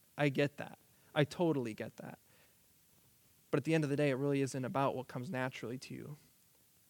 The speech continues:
According to the Bible, this was, doesn't come natural to any of us. It's a miracle when it happens. And I want you to know this, hold on to this, remember this. This is God's word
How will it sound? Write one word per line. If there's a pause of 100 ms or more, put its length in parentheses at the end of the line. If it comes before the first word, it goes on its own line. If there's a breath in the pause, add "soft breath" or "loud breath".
(120)
According
to
the
Bible, (320)
this
was,
doesn't
come
natural
to
any
of
us. (1000 soft breath)
It's
a
miracle
when
it
happens. (400)
And (680)
I
want
you
to
know
this, (160)
hold
on
to
this,
remember
this. (260 soft breath)
This
is
God's
word